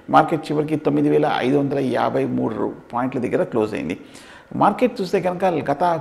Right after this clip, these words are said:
కొన్ని రోజులుగా, గత వారం రోజులుగా చూస్తే కనుక తొమ్మిది వేల నాలుగు వందల దగ్గర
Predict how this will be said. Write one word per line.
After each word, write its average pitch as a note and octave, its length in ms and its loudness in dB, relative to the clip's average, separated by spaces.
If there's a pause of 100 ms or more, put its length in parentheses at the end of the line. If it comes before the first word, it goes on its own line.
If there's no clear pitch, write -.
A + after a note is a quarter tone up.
కొన్ని D3+ 220 2
రోజులుగా, D3 680 2 (340)
గత D#3 120 -2
వారం C#3 460 2
రోజులుగా D3 280 2
చూస్తే B2+ 300 -2
కనుక B2 240 -4
తొమ్మిది F#3 500 0
వేల G3 200 4
నాలుగు D3+ 420 0
వందల D3 240 2
దగ్గర C3 280 0